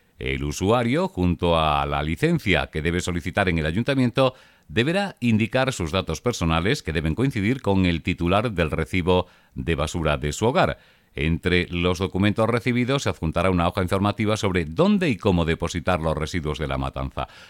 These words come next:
También se entregarán bolsas compostables de gran capacidad y se habilitará de manera especial el llavero personal del usuario para el uso de los contenedores temporales.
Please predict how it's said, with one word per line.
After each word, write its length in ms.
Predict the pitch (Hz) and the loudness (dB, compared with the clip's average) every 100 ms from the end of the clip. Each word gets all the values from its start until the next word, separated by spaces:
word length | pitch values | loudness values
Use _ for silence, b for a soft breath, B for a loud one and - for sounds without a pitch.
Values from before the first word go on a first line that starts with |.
| B | B
También 300 | 90 104 135 | 2 4 2
se 100 | 131 | 0
entregarán 640 | 107 98 98 113 131 76 | -2 0 2 2 0 0
bolsas 400 | 107 175 - 92 | 0 2 0 -2
compostables 800 | 85 85 80 82 143 123 95 104 | 0 0 0 -2 0 0 0 -2
de 80 | 73 | -2
gran 160 | 90 | -2
capacidad 580 | 90 78 120 87 90 92 b b b | -2 -4 -2 2 2 0 b b b
y 140 | 143 208 | -4 0
se 100 | 143 | 0
habilitará 480 | 104 135 - 90 92 | 0 -2 0 0 2
de 80 | |
manera 240 | 73 82 101 | 0 0 -2
especial 480 | - 87 92 90 - b b | -4 0 2 2 -2 b b
el 180 | 73 73 | -6 0
llavero 320 | 82 123 123 | 2 2 0
personal 460 | 92 78 87 98 78 | -2 -2 -2 0 0
del 140 | 90 | -4
usuario 480 | 135 92 87 90 85 | -2 0 0 0 0
para 280 | 82 80 - | 0 0 -2
el 220 | 110 123 | -4 -2
uso 240 | 202 - 165 | -2 -4 -2
de 100 | 92 | -2
los 140 | 85 | -2
contenedores 560 | 85 78 80 78 73 - | -4 -2 -2 0 -4 -4
temporales. 600 | 71 67 60 60 62 | -6 -4 -8 -10 -12